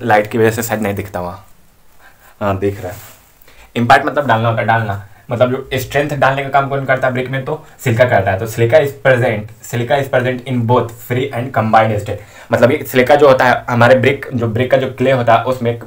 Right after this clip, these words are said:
free और कंबाइंड state दोनों में पाया जाता है। As free sand, sand, sand या सिलिका। देखिए, जो बालू होता है ना, वो सिलिका ही होता है, जो हमने आपको पहले भी बताया था, वही फ्री signed, it remains mechanically mixed with clay। मतलब इसको हम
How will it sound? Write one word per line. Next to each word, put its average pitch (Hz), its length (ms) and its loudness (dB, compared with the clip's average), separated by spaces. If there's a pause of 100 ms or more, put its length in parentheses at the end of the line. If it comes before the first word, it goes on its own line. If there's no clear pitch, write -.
(180)
free 123 140 2
और 139 140 6
कंबाइंड 120 400 4
state 107 240 -4
दोनों 113 180 2
में 131 120 -2
पाया 117 200 4
जाता 104 220 0
है। 98 100 -4 (480)
As 127 260 0 (500)
free 139 240 -2
sand, 123 280 -2
sand, 127 180 0 (460)
sand 127 140 0
या 139 100 0
सिलिका। 117 400 -2 (200)
देखिए, 117 180 2
जो 127 100 0
बालू 117 340 4
होता 143 160 0
है 143 40 0
ना, 143 60 2
वो 143 80 2
सिलिका 127 340 2
ही 131 120 4
होता 113 220 0
है, 101 80 0
जो 117 180 -4
हमने 123 280 -2
आपको 127 180 0
पहले 117 240 4
भी 120 60 2
बताया 110 280 4
था, 101 80 -4
वही 113 280 2
फ्री - 440 -6
signed, 117 360 -4 (440)
it 139 120 -10
remains 127 420 -2 (320)
mechanically 131 600 0
mixed 135 300 -4
with 131 200 -6
clay। 101 180 -2 (300)
मतलब 120 160 -2
इसको - 360 -2
हम 147 300 2